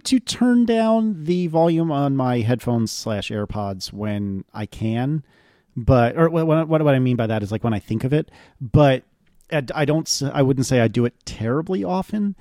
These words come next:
And I'm just trying to be more cognizant of it. I also don't go to concerts terribly often, only once or twice a year, so I'm not too concerned with it.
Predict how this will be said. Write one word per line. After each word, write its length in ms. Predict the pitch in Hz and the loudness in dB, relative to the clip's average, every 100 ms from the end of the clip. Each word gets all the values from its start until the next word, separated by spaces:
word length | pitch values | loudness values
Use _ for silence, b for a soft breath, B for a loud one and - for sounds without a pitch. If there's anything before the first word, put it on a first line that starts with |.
| b b b b | b b b b
And 140 | - 175 | -2 0
I'm 80 | 185 | 0
just 180 | 214 | -2
trying 180 | - 240 | 0 0
to 40 | 202 | 0
be 80 | |
more 160 | 180 151 | 0 -2
cognizant 540 | - 151 170 175 180 | -2 0 2 2 2
of 100 | 175 | 4
it. 100 | 175 - | 2 0
I 140 | 160 160 | 0 2
also 300 | 160 170 180 | 2 2 2
don't 160 | 175 | 2
go 100 | 175 | 2
to 60 | 127 | 0
concerts 440 | - 170 170 160 | 0 -2 -2 -8
terribly 380 | - 156 165 165 | -4 -4 -2 0
often, 300 | 156 147 165 | 0 0 2
only 180 | 135 135 | 4 4
once 240 | 117 120 | 2 0
or 40 | - | -2
twice 260 | 120 110 | -2 0
a 40 | 104 | 0
year, 160 | 107 | 0
so 140 | 107 104 | 0 -4
I'm 60 | |
not 160 | 104 - | -6 -6
too 240 | - 101 | -4 -4
concerned 420 | 95 107 110 104 | -2 -4 -2 -4
with 220 | 104 104 | -4 -4
it. 120 | 110 | -4